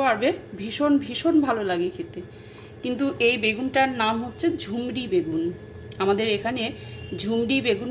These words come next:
বলে। তোমাদের কোন অঞ্চলে কি বলে সেটা আমি জানি না, তোমরা কমেন্টের মাধ্যমে অবশ্যই জানাতে পারো। তো চলো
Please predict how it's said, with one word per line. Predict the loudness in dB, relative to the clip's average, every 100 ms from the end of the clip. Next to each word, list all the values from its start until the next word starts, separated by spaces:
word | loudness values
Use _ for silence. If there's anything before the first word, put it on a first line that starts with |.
| 2
বলে। | 4 4 -2 -6 -4
তোমাদের | 0 2 0 0
কোন | 0 2
অঞ্চলে | 0 0 2 0 0
কি | 2 4
বলে | 6 4
সেটা | 2 0 4 4 2 -8 -16 -14 -4
আমি | 0 6 6
জানি | 6 4 2
না, | 0 -4 -10 -6
তোমরা | 0 0 2
কমেন্টের | 0 -2 -2 -2
মাধ্যমে | -2 -4 -2 -2 2
অবশ্যই | 0 2 -2 2
জানাতে | 2 0 0
পারো। | 0 0 -2 -8 -16 -16 -16 -16 -16 -16 -16 -16 -14 -14 -14 -6
তো | 2
চলো | 6 6 4 0